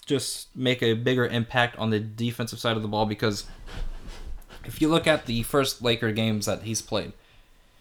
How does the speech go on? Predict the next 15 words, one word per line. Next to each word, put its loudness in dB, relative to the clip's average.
the 0
free 2
throw 8
differential 4
is 2
just 0
insane. 2
Part 8
of 8
the 6
reason 6
that 4
happens 4
is 0
because 0